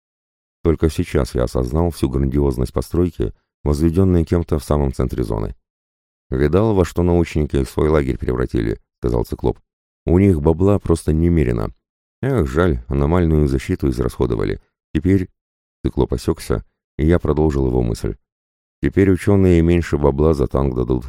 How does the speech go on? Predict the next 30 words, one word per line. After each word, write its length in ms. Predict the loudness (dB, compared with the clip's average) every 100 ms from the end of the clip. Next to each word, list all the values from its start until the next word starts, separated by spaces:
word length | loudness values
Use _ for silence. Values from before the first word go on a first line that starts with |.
| -14
чем 180 | -4 -2
раньше 280 | 0 -2 -2
вы 100 | -4
с 100 | -2
ними 160 | -2 -2
договаривались. 720 | -2 0 0 -2 -2 -6 -12 _ _ _
Так, 180 | -4 -4
Циклоп?» 360 | -4 -4 -4 -6 _ _ _ _ _ _ _
Но 140 | -2 -2
Циклоп 380 | -2 -4 -2 2
не 60 |
удостоил 460 | 2 0 0 0 0
меня 200 | -2 -4
ответом. 400 | -6 -6 -8 -10 _ _ _ _ -6
Вместо 460 | 0 0 0 0
этого 300 | -2 0 0
в 80 | 0
динамике 520 | -2 0 0 0 -2
зашуршало, 720 | -2 -2 -2 -2 -4 -2 -4 -6 _ _ -6
и 100 | -2
тусклый 380 | -2 -2 -2 0
голос 400 | 2 2 0 -4
смертельно 500 | -6 -4 0 0 2
уставшего 460 | -2 -2 -4 -2 -4
человека 400 | -2 -2 -2 -2
произнес: 500 | -2 -2 -2 -6 -10 _ _ _ _ _ _ -4
«Экипаж 500 | -2 0 2 0 0
танка, 540 | -2 0 0 -4 -4 _
назовите 500 | -4 0 0 0 -2
код. 240 | -2 -2